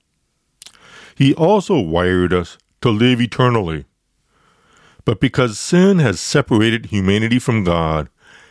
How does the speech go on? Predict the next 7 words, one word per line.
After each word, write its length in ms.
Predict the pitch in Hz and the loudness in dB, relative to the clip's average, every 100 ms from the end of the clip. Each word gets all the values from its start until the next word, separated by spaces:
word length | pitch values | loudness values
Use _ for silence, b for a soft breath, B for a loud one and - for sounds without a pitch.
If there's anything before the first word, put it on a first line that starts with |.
| b b | b b
everyone 680 | 160 202 190 117 90 87 82 | 0 0 0 0 0 -2 -4
has 240 | 82 90 | -6 -4
a 80 | 82 | -4
God-sized 920 | 76 87 101 117 - - 113 117 104 | -2 0 0 -2 -4 -2 0 0 -2
void 460 | 80 90 101 110 104 | -4 0 2 2 0
within 420 | 92 90 101 98 | -2 0 -2 -2
them, 300 | 82 76 71 | -6 -8 -12